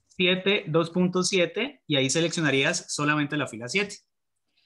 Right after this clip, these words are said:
También puedes, por ejemplo, tener un tema de rangos de, de filas, por ejemplo, siete dos puntos diez,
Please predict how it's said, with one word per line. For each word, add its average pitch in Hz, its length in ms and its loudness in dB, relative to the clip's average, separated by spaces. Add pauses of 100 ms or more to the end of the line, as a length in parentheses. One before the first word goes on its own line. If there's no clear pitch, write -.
(360)
También 143 360 0
puedes, 160 300 2
por 170 140 0
ejemplo, 151 840 -2
tener 135 280 -2
un 143 220 -4
tema 147 280 0
de 135 80 0
rangos 135 480 -6
de, 120 260 -6
de 117 120 -8
filas, 160 460 2
por 127 120 -6
ejemplo, 131 320 -2
siete 139 400 0
dos 135 180 0
puntos 127 340 -8
diez, 196 460 -2